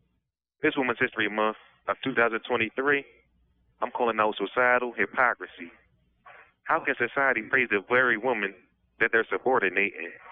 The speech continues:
This civilization teaches women to measure their personal importance, their personal worth, and their personal satisfaction in terms of their physical appearance. They teach women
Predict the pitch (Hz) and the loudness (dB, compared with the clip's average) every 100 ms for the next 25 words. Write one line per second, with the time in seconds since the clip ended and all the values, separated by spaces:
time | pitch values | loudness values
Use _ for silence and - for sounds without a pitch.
0 | - - - - - - - - 151 - | -20 -20 -20 -20 -18 -16 -8 -2 0 0
1 | 139 131 117 131 117 - 127 104 95 135 | 2 2 2 0 -2 -6 -2 -2 -2 -2
2 | 104 90 87 - 90 131 123 110 92 95 | -2 -4 -6 -6 0 2 2 2 2 2
3 | 131 - 104 95 - 143 139 160 - - | 0 0 -2 -2 2 2 2 -2 -10 -20
4 | - _ _ _ _ _ _ - 104 131 | -20 _ _ _ _ _ _ -4 0 0
5 | 127 107 95 113 147 147 - - _ _ | 0 -2 -2 2 2 0 -8 -20 _ _
6 | _ _ _ _ _ _ - 113 117 - | _ _ _ _ _ _ -4 0 0 2
7 | 143 123 117 131 113 - 143 143 127 - | 2 2 2 2 2 0 2 2 2 -4
8 | 101 - - _ _ - 101 - 147 131 | -10 -10 -20 _ _ -8 -8 -4 0 0
9 | 110 101 - - _ 110 104 - 131 110 | 0 -4 -12 -20 _ 0 0 0 0 -2
10 | - 104 92 - 139 98 87 - - _ | -2 -2 0 0 0 0 -2 -10 -20 _
11 | _ _ _ _ _ _ _ _ 139 - | _ _ _ _ _ _ _ _ -2 0
12 | 151 143 104 - - - _ - - - | -2 -2 -4 -14 -20 -20 _ -20 -18 -16
13 | - - 143 104 | -12 -2 0 0